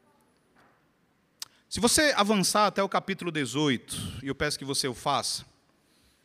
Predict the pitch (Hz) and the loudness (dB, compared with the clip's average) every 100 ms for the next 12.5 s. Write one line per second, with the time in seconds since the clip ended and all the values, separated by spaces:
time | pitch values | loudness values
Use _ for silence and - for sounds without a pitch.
0 | - - 170 165 190 175 180 175 147 165 | -18 -4 -2 0 2 2 4 2 2 0
1 | - 127 131 117 92 - - - _ _ | 0 0 2 2 -2 -8 -8 -12 _ _
2 | _ _ _ _ _ _ _ _ _ _ | _ _ _ _ _ _ _ _ _ _
3 | _ _ _ _ 156 233 226 202 220 220 | _ _ _ _ 2 6 8 8 6 6
4 | 220 240 233 202 208 - 226 233 165 - | 2 4 4 6 6 8 10 10 6 -6
5 | 120 - - - 147 180 175 - 190 190 | -8 -8 -8 -2 8 8 8 4 2 2
6 | 175 185 - 175 - - 202 208 147 - | 4 4 6 4 2 2 2 4 2 -2
7 | 95 - _ _ _ _ 147 151 143 165 | -14 -16 _ _ _ _ -2 0 2 0
8 | 143 160 - 135 131 131 95 - _ _ | 0 0 2 2 2 2 -2 -10 _ _
9 | _ _ _ _ _ - 175 254 233 202 | _ _ _ _ _ 0 4 4 4 2
10 | 196 196 202 185 180 190 147 127 113 170 | 2 2 -2 -2 -4 -2 0 0 0 -4
11 | 175 196 175 170 185 - _ _ _ _ | -2 0 4 4 2 -4 _ _ _ _
12 | _ - 127 139 156 | _ -6 -2 0 -2